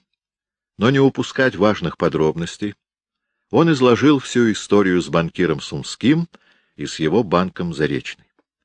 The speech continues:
вплоть до того, что описал нынешнее душевное состояние Бориса Исаакча, упомянув о его сложных отношениях с любимой женой. Гурко слушал внимательно,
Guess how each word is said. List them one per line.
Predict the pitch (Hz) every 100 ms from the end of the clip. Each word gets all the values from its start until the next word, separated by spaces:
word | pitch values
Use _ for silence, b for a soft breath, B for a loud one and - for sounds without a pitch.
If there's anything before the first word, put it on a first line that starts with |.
| _
вплоть | _ 95 120 98
до | 98
того, | 98 110 156
что | - 110
описал | 95 90 - 123 110
нынешнее | 117 117 107 - 95
душевное | 85 - 101 92 90
состояние | 85 87 - 80 80 87 87 76
Бориса | 65 78 73 78 67
Исаакча, | - 120 - - 135 - b b b
упомянув | 85 80 92 95 98 113 -
о | 82
его | 78 73 80
сложных | - 78 101 104 101
отношениях | 90 - 85 - 82 85 85 -
с | -
любимой | 78 67 73 69 67
женой. | 71 65 58 _ _ _ _ _ _ _ _ _ _ _ _ _ _
Гурко | 76 90 - 170
слушал | - 85 - 76
внимательно, | 67 71 85 143 147 147 147